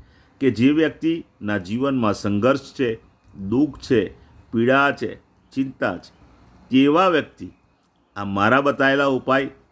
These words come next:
કરશે તો એ દુઃખ, ચીડા, ચીડા અને ચિંતામાંથી બધું મુક્ત થઈ જશે. મારો વિશ્વાસ છે, કારણ કે હું છેલ્લા ત્રીસ વર્ષથી લોકોને આવા સુંદર સામાન્ય ઉપાય આપું છું અને એ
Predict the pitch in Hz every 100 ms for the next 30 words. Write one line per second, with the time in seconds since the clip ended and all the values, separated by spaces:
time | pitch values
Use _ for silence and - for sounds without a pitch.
0 | _ _ 113 110 - 156 170 - _ _
1 | _ _ - 139 120 147 170 - - 139
2 | 147 147 - - 135 139 139 - - -
3 | 139 151 - 147 151 143 139 123 120 123
4 | 110 120 131 - 92 - 80 71 - 80
5 | - _ _ _ _ _ _ _ _ _
6 | - - 110 135 147 147 180 180 170 -
7 | 95 78 _ _ _ 110 117 147 156 -
8 | _ _ - 131 110 139 135 131 123 -
9 | 165 170 151 123 - - 131 - _ _
10 | - 90 104 107 135 135 151 151 _ _
11 | 98 113 110 110 110 127 147 - - _
12 | _ _ - - 110 120 160 190 180 139
13 | 127 113 92 92 90 76 - _ _ _
14 | - 110 - - 139 143 90